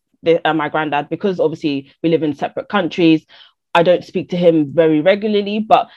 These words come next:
to be one of his grandchildren that actually is sort of following in his footsteps a little bit, he was, you know, really over the moon. And he bought me a book, um, to do with construction, and, you know, that did re-, that, that, that, that book is still with me, and it really, really does,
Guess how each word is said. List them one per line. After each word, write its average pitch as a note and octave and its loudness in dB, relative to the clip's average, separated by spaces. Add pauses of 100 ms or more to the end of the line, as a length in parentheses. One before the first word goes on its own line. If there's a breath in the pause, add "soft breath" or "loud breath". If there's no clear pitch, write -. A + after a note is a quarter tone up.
(160 soft breath)
to - -4
be G#3+ -4
one G#3+ -2
of G3+ -6
his F#3+ -8
grandchildren E3 -4
that - -8
actually E3+ -6 (200)
is G3+ -2
sort C#4 0
of - -20
following D4 2
in A#3 0
his G#3+ 0
footsteps A3 -4
a F3+ 0
little F#3 -4
bit, E3+ -4
he G3+ -2
was, G#3+ -6 (280 loud breath)
you G3 -8
know, E3 4
really G3 -4
over F3 -2
the E3 0
moon. E3+ 0
And E3+ 0
he G3+ 0
bought F#3+ -6
me G3 -8
a F3 0
book, F3 4 (340 soft breath)
um, E3 -4
to F#3+ -8
do F3 -4
with E3+ -6
construction, E3+ -2
and, D#3 -4 (280 soft breath)
you G#3 -2
know, F3+ 6
that F3 2
did G#3 0
re-, G3 -6 (180)
that, G#3+ 0
that, - -2
that, E3+ -2
that D#3+ -2
book F3+ -10
is F3+ -10
still F3+ -2
with E3+ -2
me, D3 -4
and C#3+ -2
it C3+ -4
really, F#3 -4
really F3+ -6
does, E3 -2